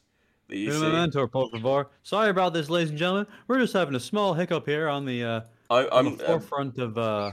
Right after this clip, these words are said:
Speaker 1: Bro, I'm just riffing. I'm just riffing about, um, fucking, uh, mobile games and how, like, the ads are just complete lies. And
Speaker 2: Yeah,
Speaker 1: it's
Speaker 2: right.
Speaker 1: just constant. Remember how,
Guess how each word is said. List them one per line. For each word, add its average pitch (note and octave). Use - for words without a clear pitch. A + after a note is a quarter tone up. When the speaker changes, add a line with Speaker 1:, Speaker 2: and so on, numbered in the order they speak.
Speaker 1:
Bro, A2
I'm A#2
just A#2
riffing. G#2+
I'm G#2+
just A2
riffing G#2
about, G2
um, G2
fucking, G2+
uh, G2
mobile G2+
games G2+
and G2+
how, F#2+
like, -
the G2+
ads G#2+
are G#2
just G2
complete F2
lies. C#2+
And G2+
Speaker 2:
Yeah, F3
Speaker 1:
it's F#3+
Speaker 2:
right. E3
Speaker 1:
just -
constant. A2+
Remember E3+
how, C3